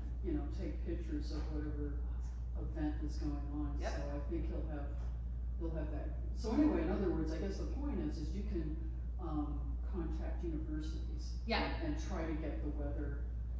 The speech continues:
Speaker 2: Yeah.
Speaker 1: information.
Speaker 2: That's a great idea. I didn't know that you had one, but
Speaker 1: Yeah,
Speaker 2: that makes
Speaker 1: you
Speaker 2: sense.
Speaker 1: has,
Speaker 2: Yeah.
Speaker 1: yeah, his name is, uh, Kurt, I can't think of his name, but anyway, yeah, if you go on Facebook and, um, you
Speaker 2: We'll
Speaker 1: can
Speaker 2: find it.
Speaker 1: probably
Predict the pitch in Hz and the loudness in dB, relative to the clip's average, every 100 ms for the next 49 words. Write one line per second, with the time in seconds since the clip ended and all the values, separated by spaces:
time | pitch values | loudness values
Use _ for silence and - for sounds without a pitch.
0 | - - 185 - 339 294 302 - - 214 | -2 0 0 0 0 2 2 2 0 2
1 | 254 185 - 208 208 190 196 190 180 175 | 4 2 2 4 4 4 2 2 2 2
2 | 180 175 165 170 170 - - - - - | 0 -2 -2 0 0 0 0 -2 -2 -2
3 | - - 170 160 151 185 214 208 180 165 | -2 0 2 2 2 2 2 4 2 2
4 | 165 - - 160 160 - - - 185 170 | 0 0 0 0 0 0 -2 -2 -2 0
5 | 165 196 214 208 180 - - - 147 143 | 0 0 0 2 0 0 0 -2 -2 0
6 | - - - - - - - - - - | 0 0 -2 -2 -2 0 0 -2 -2 -2
7 | - - 185 185 - - - - 165 156 | -2 -2 0 0 0 -2 -2 -2 -2 -2
8 | 294 294 - 302 - - 180 180 160 156 | 0 0 0 0 0 2 2 2 2 0
9 | - - - - - - 160 196 233 302 | 0 -2 -2 -2 0 2 2 2 2 4
10 | 302 - 175 175 220 151 143 - - - | 4 2 2 0 0 0 0 0 0 -2
11 | - 165 151 147 151 - - - - - | 0 0 2 2 2 0 0 -2 0 -2
12 | 151 147 143 139 - - - - - - | 0 -2 0 -2 0 0 0 -2 -2 -2
13 | - - - - - - - - - - | 0 0 0 -2 0 0 0 0 -2 -2
14 | - 170 175 | -2 0 0